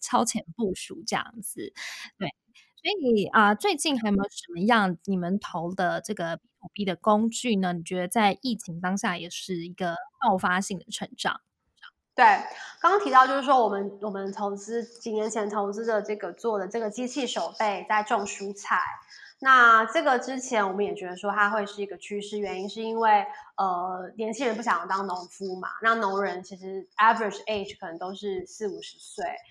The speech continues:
Speaker 2: 然后现在整个 global warming 导致的极端天气气候，其实对于户外的这些农场啊，是，都不是很分离的，所以迟早这个，呃，automation in agriculture，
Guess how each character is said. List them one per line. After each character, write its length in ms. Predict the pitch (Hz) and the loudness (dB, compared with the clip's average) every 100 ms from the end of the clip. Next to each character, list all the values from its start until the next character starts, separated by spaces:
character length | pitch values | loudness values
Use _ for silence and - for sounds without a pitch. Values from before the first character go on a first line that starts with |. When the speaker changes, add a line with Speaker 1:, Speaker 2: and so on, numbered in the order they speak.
| - - - | -20 -12 -2
Speaker 2:
然 100 | 202 | 0
后 80 | |
现 160 | 220 247 | 0 2
在 160 | 240 226 | 2 0
整 240 | 202 185 | -4 -6
个 300 | 185 175 175 | -6 -4 -6
global 760 | - 208 220 226 202 180 170 196 | 0 2 4 4 4 2 -4 -4
warming 560 | 214 233 247 208 170 - _ - | 0 0 0 -2 -4 -10 _ -6
导 100 | 165 170 | -6 -6
致 180 | 240 | -8
的 220 | 202 185 170 | -6 -8 -10
极 180 | 202 | -10
端 240 | 185 208 214 | -2 -2 -2
天 180 | 226 220 | -4 -6
气 180 | 233 220 | -8 -10
气 220 | - 214 | -6 -4
候， 180 | 220 208 | -2 -4
其 100 | 220 | -6
实 120 | 240 | 2
对 260 | 294 262 208 | 4 4 2
于 60 | |
户 360 | 208 - 269 226 | -2 -2 -2 6
外 260 | 247 220 190 | 8 8 6
的 80 | 180 | 0
这 100 | 214 | -6
些 120 | 226 | -6
农 260 | 202 185 | -6 -10
场 220 | 202 - 180 | -10 -6 -6
啊， 220 | - - - - - - - - | -6 -8 -6 -8 -10 -20 -20 -14
是， 180 | - - | -12 -4
都 100 | 262 | -2
不 140 | 254 214 | -2 -2
是 140 | 247 | -4
很 180 | 202 175 | -4 -6
分 320 | - 190 208 | -8 -8 -8
离 160 | 196 - | -10 -14
的， 80 | 151 151 - _ - | -14 -14 -16 _ -6
所 200 | 247 247 | 0 0
以 280 | 254 220 | 0 -4
迟 320 | 196 - 220 214 | -8 -10 -10 0
早 300 | 226 185 165 - 190 | 6 6 6 -2 -10
这 80 | 233 | -12
个， 260 | 208 175 175 - - 214 | -6 -6 -8 -14 -20 -4
呃， 200 | 196 196 196 | -2 2 8
automation 840 | 240 262 247 240 240 247 226 190 | 8 6 0 0 -2 -2 -4 -4
in 440 | 175 196 185 180 180 | -6 -8 -8 -10 -2
agriculture， 760 | 202 208 196 - 208 - 202 | -2 -2 -8 -8 -8 -8 -12